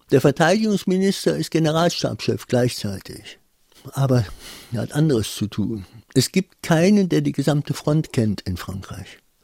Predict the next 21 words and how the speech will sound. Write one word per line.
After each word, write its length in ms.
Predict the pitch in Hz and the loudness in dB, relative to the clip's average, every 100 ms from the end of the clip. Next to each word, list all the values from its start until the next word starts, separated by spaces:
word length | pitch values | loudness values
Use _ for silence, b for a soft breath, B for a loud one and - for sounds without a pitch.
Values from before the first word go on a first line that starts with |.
| _ | _
Und 120 | 135 110 | -4 0
von 200 | 123 120 | 0 0
daher 380 | 143 160 117 | 0 0 -2
ergeben 460 | 117 120 143 143 120 | -2 0 0 2 0
sich 200 | 127 123 | -2 -4
auch 140 | 120 | -4
einige 480 | - 139 151 123 117 | 0 2 2 0 -2
dieser 460 | 113 117 120 113 110 | -2 0 0 2 0
bizarren 640 | 104 107 - 147 139 113 | 0 -4 0 2 4 4
Niederlagen 680 | 131 160 117 110 110 120 120 | 2 0 -4 -6 -8 -6 -6
im 160 | 123 | -6
achtzehnhundertsiebziger 1000 | 120 - - 120 110 - 180 - 110 98 | -6 -6 -2 0 0 -2 -4 -6 -8 -8
Krieg. 440 | - - - - - _ b b b b b b b b b b | -10 -10 -10 -12 -20 _ b b b b b b b b b b
Moltke 400 | 117 110 107 113 | 0 0 0 -6
weiß 280 | 107 117 - | -4 -4 -2
ganz 260 | 151 127 - | 0 0 -2
genau, 380 | 120 117 147 | -2 0 0
wo 100 | 127 | 0
die 160 | 113 117 | -2 -2
Eisenbahnlinien 960 | 123 123 113 107 107 107 110 107 107 104 | -2 -2 -2 -4 -4 -4 -2 -2 -4 -6
verlaufen 600 | 110 104 104 101 - | -6 -6 -8 -12 -14